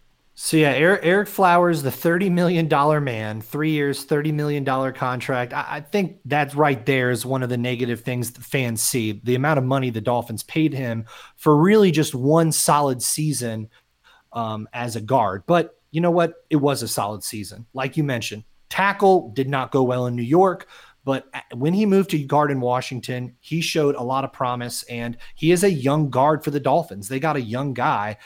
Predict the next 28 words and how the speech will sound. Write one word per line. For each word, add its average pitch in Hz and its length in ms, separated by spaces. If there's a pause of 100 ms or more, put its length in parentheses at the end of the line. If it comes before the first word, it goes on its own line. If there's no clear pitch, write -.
(140)
and 123 100
he's 151 160
definitely 175 400
gonna 151 180
be 131 120
able 127 100
to 117 80
fix - 520
the 120 120
worst 123 400
offensive 120 460
line 120 260
last 110 380
year 107 280 (360)
in 120 180
Miami. 131 580 (460)
Should 202 340
secure 202 320
that 165 220
guard 143 260
spot 143 380
pretty 175 220
easily 139 580 (100)
on 139 200
the 131 80
left 131 240
side, 135 560 (260)
and 143 520